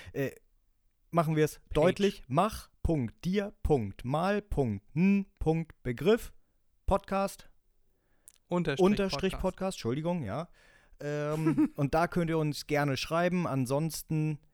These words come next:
Speaker 1: gerne auch per Mail, äh, falls ihr kein Instagram habt. Das war die M- M D M N B at gmail, richtig, Fried?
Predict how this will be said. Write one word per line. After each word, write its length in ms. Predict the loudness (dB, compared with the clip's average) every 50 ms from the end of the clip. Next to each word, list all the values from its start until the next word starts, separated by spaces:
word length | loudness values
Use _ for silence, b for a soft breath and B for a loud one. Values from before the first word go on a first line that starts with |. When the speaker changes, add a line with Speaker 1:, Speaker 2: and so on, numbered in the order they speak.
| _ _ -20 _ -4
Speaker 1:
gerne 340 | -2 0 0 0 0 -2 -2
auch 300 | -2 -4 -4 -6 -10 -20 -20 _ _
per 300 | -4 -2 -2 0 -2 -2
Mail, 640 | -2 -2 -2 0 0 2 2 4 4 4 2 2 -2 b b b b b b b b b b b b -4
äh, 200 | -4 -2 -2 -4
falls 300 | -4 -4 -6 -6 -6 -8
ihr 80 | -8
kein 140 | -6 -6 -6
Instagram 420 | -6 -6 -4 -4 -2 -2 -2 -2
habt. 280 | -4 -4 -6 -8 -14 -18 b b b b b -2
Das 360 | -2 -2 -2 -4 -6 -4 -2
war 380 | 0 0 2 2 0 0 -2 -6 -8 -6 -4
die 320 | -2 -2 0 0 -2 -2 -4 -8 _ _ _ _ _ _ _ _ _ _ _ _ _ _ _ _ _ _ _ _ _ _ _ -8
M- 260 | -6 -4 -4 -4 -6 -10 _ _ _ _ _ _ _ _ _ _ _ _ _ _ _ _ -4
M 160 | -2 0 0
D 80 | 0 0
M 140 | 0 0 0
N 260 | 0 0 -2 -2 -2
B 320 | -2 -2 0 0 -2 -4 -4
at 200 | -6 -10 -10 -10
gmail, 460 | -8 -4 -2 0 0 0 0 -2 -4
richtig, 360 | -4 -6 -6 -6 -8 -10 -10
Fried? 300 | -10 -10 -10 -12 -12 -14